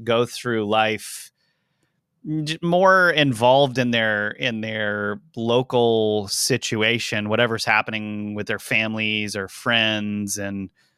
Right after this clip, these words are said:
movies and pop culture and drama and, and things that they're going through. And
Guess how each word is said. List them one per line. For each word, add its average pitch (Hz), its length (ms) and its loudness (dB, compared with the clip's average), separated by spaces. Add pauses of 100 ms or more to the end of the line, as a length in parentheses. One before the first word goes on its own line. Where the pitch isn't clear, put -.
(600)
movies 117 880 2
and 101 480 -4
pop 127 220 -2
culture 113 600 0
and 104 240 -2
drama 113 880 0
and, 104 400 -8
and 101 420 -6
things 120 280 -4
that 107 100 -8
they're 101 140 -6
going 117 360 0
through. 107 800 0
And 95 300 -8